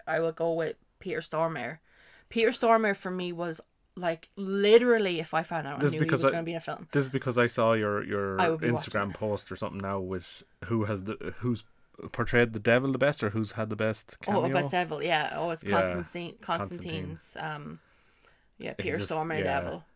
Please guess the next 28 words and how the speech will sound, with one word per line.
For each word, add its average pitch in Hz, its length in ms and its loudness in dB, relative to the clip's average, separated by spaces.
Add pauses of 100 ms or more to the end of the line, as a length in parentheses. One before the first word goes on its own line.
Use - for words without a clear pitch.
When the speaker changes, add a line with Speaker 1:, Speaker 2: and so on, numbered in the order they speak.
(120)
Speaker 1:
Like, 190 200 2
his 220 240 2
whole 202 260 0
introduction 175 640 -4
in 151 160 -6
that 143 220 -2
and 151 100 -8
everything. 151 460 -8 (420)
It's, 87 280 -6
Speaker 2:
Yeah. 80 100 -10
Speaker 1:
like, 156 160 -2
embedded 156 460 -2
in 160 140 -2
my 156 120 -4
mind. 147 280 -6
I 135 80 0
love 151 200 -4
it. 110 160 -6 (720)
Yeah. 156 200 -6 (340)
Speaker 2:
True. 95 200 -12
Speaker 1:
Anyway, 170 300 -2
okay. 160 260 -2 (300)
We 196 100 -4
have 190 720 0 (400)
William 226 460 4
Finch, - 680 -4 (240)
Speaker 2:
Fin-, 240 260 -2
Speaker 1:
Finchner? 311 380 -4